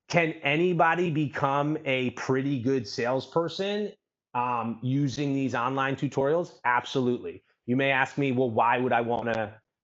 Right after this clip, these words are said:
do that?" Well, if you wanna be a C E O, right, you're gonna have to be a utility player, right? You're gonna have to be a generalist. And so even though you may never have to be the best salesperson, you may never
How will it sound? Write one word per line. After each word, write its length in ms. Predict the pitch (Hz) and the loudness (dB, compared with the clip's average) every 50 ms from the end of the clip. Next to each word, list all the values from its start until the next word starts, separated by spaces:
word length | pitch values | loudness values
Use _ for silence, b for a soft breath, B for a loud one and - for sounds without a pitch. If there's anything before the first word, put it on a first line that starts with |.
| - | -14
do 260 | 101 - - 123 131 | -12 -6 -2 -2 2
that?" 380 | 131 165 170 190 208 226 208 - B B B B B B | 2 4 4 2 2 0 -4 -12 B B B B B B
Well, 240 | - 139 156 151 147 | 2 4 6 6 4
if 100 | 135 - | 2 0
you 140 | 143 170 185 | 0 2 4
wanna 240 | 190 202 196 190 165 | 4 4 4 4 2
be 160 | 160 165 156 | 2 2 2
a 40 | 139 | 0
C 420 | - - 160 165 147 123 131 131 | 0 -2 -4 -4 -2 0 0 2
E 60 | 127 | 2
O, 540 | 135 147 139 110 95 87 85 92 101 104 - _ _ _ _ _ _ _ _ _ | 2 2 2 0 -2 -4 -6 -6 -8 -8 -10 _ _ _ _ _ _ _ _ _
right, 400 | - 127 123 123 123 131 135 127 - - | 0 2 2 2 2 0 -2 -6 -6 -4
you're 240 | 139 120 131 151 156 | 0 2 2 2 2
gonna 200 | 170 175 160 127 | 2 0 0 -2
have 460 | - - - 160 156 147 143 - - - | -4 0 0 2 2 2 0 -2 -2 -2
to 120 | 143 127 | -2 -2
be 720 | 107 101 135 143 151 147 135 123 117 113 113 110 107 110 _ _ _ _ _ - - | 0 0 0 2 2 2 0 -2 -2 -2 -4 -4 -6 -8 _ _ _ _ _ -2 0
a 300 | 131 127 127 123 120 120 | 2 2 4 2 2 2
utility 600 | 120 127 127 - - 170 160 139 139 123 120 - | 0 0 -2 0 4 4 4 4 4 0 -2 -4
player, 640 | - - 165 170 160 113 - - - - - - _ _ - | 2 4 4 4 4 2 -6 -10 -14 -18 -20 -20 _ _ -2
right? 240 | - 127 123 123 120 | 2 2 4 4 4
You're 120 | 127 135 | 2 0
gonna 140 | 151 165 160 | 0 0 0
have 100 | 156 - | 0 0
to 100 | - 135 | 0 0
be 140 | 117 120 117 | 0 0 0
a 40 | 113 | 0
generalist. 760 | 101 127 143 160 160 123 87 82 80 82 - - - - - | 0 0 0 0 0 -2 -4 -8 -12 -12 -10 -12 -12 -10 -4
And 320 | - 123 123 123 117 110 B B B B B B | -2 -2 0 0 -2 -4 B B B B B B
so 200 | - 156 143 147 | 0 2 2 4
even 260 | 170 170 185 190 180 | 4 4 4 4 6
though 140 | 175 170 165 | 4 4 4
you 180 | 160 160 156 | 4 2 2
may 160 | 151 147 151 | 2 2 2
never 260 | 143 147 139 135 139 123 | 4 2 2 2 2 2
have 240 | 127 139 135 - - | 2 2 2 2 0
to 60 | 143 | 0
be 120 | 127 131 | 0 0
the 100 | 123 123 | 0 0
best 400 | 107 101 - 131 120 123 - - | -2 0 0 0 0 0 -2 -6
salesperson, 680 | - - 135 131 131 123 110 - 147 139 135 - 139 131 | -4 0 2 2 2 2 0 2 0 2 2 0 -2 0
you 120 | 123 123 127 | 0 2 2
may 120 | 131 135 | 2 2
never 420 | 135 143 131 131 131 123 - - | 2 2 2 2 0 -2 -4 -8